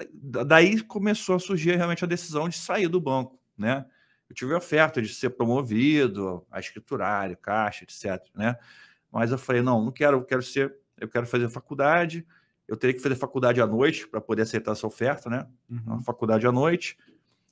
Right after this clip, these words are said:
Speaker 1: provavelmente uma faculdade,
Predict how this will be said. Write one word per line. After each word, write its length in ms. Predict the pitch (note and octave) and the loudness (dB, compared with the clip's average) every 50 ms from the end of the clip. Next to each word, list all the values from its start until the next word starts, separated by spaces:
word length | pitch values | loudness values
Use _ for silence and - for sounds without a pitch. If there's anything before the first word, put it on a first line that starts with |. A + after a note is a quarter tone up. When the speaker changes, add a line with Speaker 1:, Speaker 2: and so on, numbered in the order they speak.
| _ _ _ _ _ - | _ _ _ _ _ 2
Speaker 1:
provavelmente 580 | - E3+ F#3+ E3 E3+ D#3+ D3 D3+ C#3 C3+ B2 - | 6 8 8 10 8 6 6 6 4 2 0 -2
uma 80 | C3+ B2 | -4 -4
faculdade, 1120 | - C3+ B2+ - C#3 B2+ B2 B2 B2 B2 A2+ A2+ A#2 A#2+ A#2 A2+ A2+ G#2+ G2+ G2 G2 F#2+ | -4 -6 -6 -4 -4 2 6 6 6 6 4 2 -2 -2 0 2 2 2 2 0 -2 -4